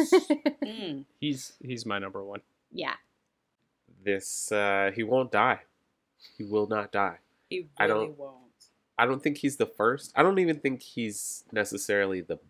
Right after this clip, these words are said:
Speaker 4: best, but I think he is the most present, the most prominent. The name of his movie is Foolproof.
Speaker 2: What we're here for.
Speaker 4: Yeah.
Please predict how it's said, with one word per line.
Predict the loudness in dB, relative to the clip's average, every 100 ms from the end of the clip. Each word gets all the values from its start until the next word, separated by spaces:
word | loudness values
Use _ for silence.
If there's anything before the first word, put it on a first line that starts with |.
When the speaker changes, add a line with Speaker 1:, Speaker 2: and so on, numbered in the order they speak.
| _
Speaker 4:
best, | -6 -4 -12 -12 -12 -16 -20 _
but | 0 2
I | 2 0 _
think | -4 -4
he | -8 -6
is | -6
the | -8
most | -6 -6 -8 -16 _ _
present, | -4 -4 -10 -12
the | -14
most | -12 -12 -16 _
prominent. | -12 -10 -8 -10 -10 _ _ _ _
The | 0
name | 2 2
of | -2
his | -4 -4
movie | -6 -6 -6 -10 -8
is | -10 -10 -12 -14 -16 _ _ _ _
Foolproof. | -2 -2 -8 -10 _ _ _ _ _
Speaker 2:
What | -14
we're | -14 -14
here | -18
for. | -18 -20 _ _ _ _ _ _ _
Speaker 4:
Yeah. | -4